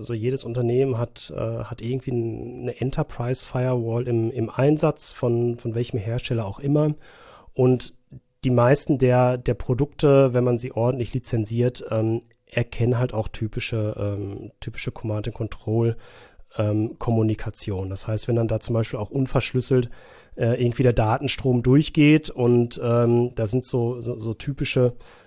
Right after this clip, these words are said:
äh, Anzeichen dafür, dass da ein, äh, ein bestimmtes,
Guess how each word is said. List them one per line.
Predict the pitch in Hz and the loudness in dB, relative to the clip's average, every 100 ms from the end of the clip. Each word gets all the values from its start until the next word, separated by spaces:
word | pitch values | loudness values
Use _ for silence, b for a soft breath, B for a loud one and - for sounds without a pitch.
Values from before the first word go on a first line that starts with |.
| B | B
äh, | 123 | -4
Anzeichen | 110 135 - 123 120 135 | -2 -2 0 -2 0 0
dafür, | 120 - 127 127 127 | -2 -2 2 4 4
dass | 123 - | 2 -4
da | 117 | -4
ein, | 110 117 113 | -2 0 0
äh, | 120 110 110 | -2 -4 -4
ein | 107 113 | -4 -4
bestimmtes, | - 127 127 120 | -4 -4 -4 -6